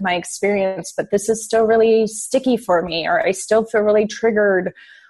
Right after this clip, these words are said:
when I go to my doctor's office or when I hear other people's birth experiences," whatever, to just have a realistic expectation, just to make sure that you're going to an E M D R therapist who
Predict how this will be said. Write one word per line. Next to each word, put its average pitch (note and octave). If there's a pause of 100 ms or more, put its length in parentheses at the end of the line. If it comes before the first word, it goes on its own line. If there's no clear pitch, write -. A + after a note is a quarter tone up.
(120)
when F#3+
I F3+
go A3
to A3+
my G3+
doctor's G3
office -
or D#3+
when F3
I E3+
hear G3+
other G3
people's F#3+
birth F#3
experiences," E3
whatever, E3 (500)
to G3+
just G#3
have G#3
a G3
realistic G3
expectation, -
just B3+
to A3
make G#3+
sure G#3+
that G#3
you're F#3+
going F#3+ (340)
to F3 (400)
an F#3 (100)
E G3
M F#3+
D F3+
R E3+ (120)
therapist -
who F3